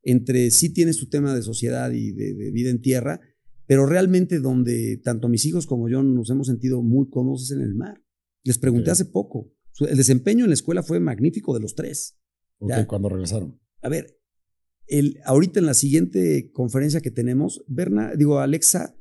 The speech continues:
Speaker 1: mi hija, este, le hicieron un examen de inglés. Salieron sin hablar una palabra de inglés. No tocamos territorio de habla inglesa y no sabes el desempeño. Leen inglés perfectamente.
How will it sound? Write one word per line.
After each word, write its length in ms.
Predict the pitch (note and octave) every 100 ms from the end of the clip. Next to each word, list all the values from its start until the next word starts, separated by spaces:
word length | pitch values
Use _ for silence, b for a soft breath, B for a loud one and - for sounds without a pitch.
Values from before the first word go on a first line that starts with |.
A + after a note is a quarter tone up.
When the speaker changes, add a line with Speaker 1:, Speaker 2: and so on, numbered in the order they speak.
| -
Speaker 1:
mi 140 | B2+
hija, 340 | C3 E3+ - _ _ _ _ _ - -
este, 760 | C3 A#2 - C3+ B2+ C#3+ - -
le 80 | C3
hicieron 260 | G3 F#3
un 80 | F#3
examen 560 | - - D3+ D3 B2 A#2
de 320 | A#2+ - -
inglés. 540 | A2 G#2+ G2 - - _ _ -
Salieron 320 | D3+ G3 A3
sin 100 | D#3
hablar 220 | C#3 D#3
una 220 | D#3+ C3+
palabra 340 | C3 B2+ D3 D3
de 60 |
inglés. 440 | A2+ G#2+ G#2+ - - _
No 220 | - E3
tocamos 400 | F3+ A2 G#2+ A2
territorio 420 | - C3+ B2+ D#3 D#3
de 60 |
habla 120 | C#3+ B2+
inglesa 380 | A#2+ B2 - - _ _ _ _ _ _ - - _ _ _ _
y 100 | D#3
no 140 | F3 G#3
sabes 320 | G#3 G3+ -
el 120 | C#3
desempeño. 680 | C3 B2+ B2 A#2 D3 D3 D#3+
Leen 340 | - D3+ F3 F#3
inglés 420 | D3 B2+ B2+ B2+
perfectamente. 920 | C3 A#2 - D3+ D3 B2 A2 - -